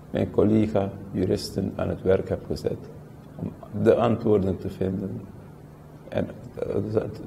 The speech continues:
de studenten die rechten studeren, dat die zich ook zullen wagen aan te kijken of inderdaad hier een nieuwe ontwikkeling aan de gang is, of hier een nieuwe ontwikkeling moet worden gestart,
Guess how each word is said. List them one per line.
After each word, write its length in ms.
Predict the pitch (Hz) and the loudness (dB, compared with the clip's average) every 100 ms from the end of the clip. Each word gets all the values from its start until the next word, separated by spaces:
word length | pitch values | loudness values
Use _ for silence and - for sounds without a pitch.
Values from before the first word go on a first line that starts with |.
| 95 | -2
de 80 | |
studenten 800 | 92 - 98 113 117 113 95 85 - - - | -2 -2 6 8 8 6 4 2 -4 -12 -2
die 140 | 98 | 4
rechten 380 | 95 104 - 117 | 8 6 6 -4
studeren, 640 | - - 98 95 92 90 - - - - - - - - - - - - - | -4 0 4 6 6 4 -2 -8 -14 -18 -18 -20 -18 -16 -16 -16 -18 -18 -4
dat 140 | - | 0
die 100 | 107 | 0
zich 240 | 95 95 - | 2 0 0
ook 180 | 117 107 | -2 0
zullen 280 | 113 92 | 2 4
wagen 560 | 85 98 101 92 98 92 - - - - - - | 8 8 8 4 0 -2 -6 -16 -18 -18 -16 -8
aan 180 | 104 101 | -6 -6
te 100 | - | 0
kijken 540 | 107 98 98 95 104 - | 4 4 4 -2 -2 -6
of 200 | 98 - | -6 -4
inderdaad 600 | 101 92 82 87 90 85 | 0 0 4 4 2 0
hier 300 | 92 90 90 - | 0 0 0 -4
een 240 | 92 82 87 | -6 -2 4
nieuwe 240 | 107 110 | 6 6
ontwikkeling 640 | 107 101 95 92 85 85 | 6 2 2 2 2 0
aan 100 | 85 | 0
de 120 | 80 | -2
gang 260 | - 104 98 | -2 -2 -2
is, 260 | 120 - - - - - - - | -4 -8 -12 -16 -18 -18 -18 -12
of 160 | - - | -8 -2
hier 200 | 104 98 | 0 2
een 160 | 90 92 | 2 4
nieuwe 220 | 113 110 | 4 6
ontwikkeling 560 | 104 95 92 95 90 | 4 4 4 4 0
moet 100 | 87 | 0
worden 260 | - 82 85 - | 0 -2 -2 -8
gestart, 580 | 95 - 110 - - | -8 2 4 4 -4